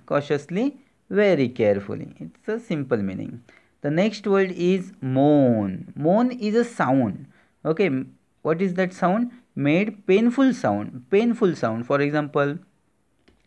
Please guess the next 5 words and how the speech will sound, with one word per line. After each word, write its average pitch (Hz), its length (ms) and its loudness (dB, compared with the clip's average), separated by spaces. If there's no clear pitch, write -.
for, 139 400 2
for 139 200 2
example, 135 640 4
uh, 123 480 2
when 151 420 0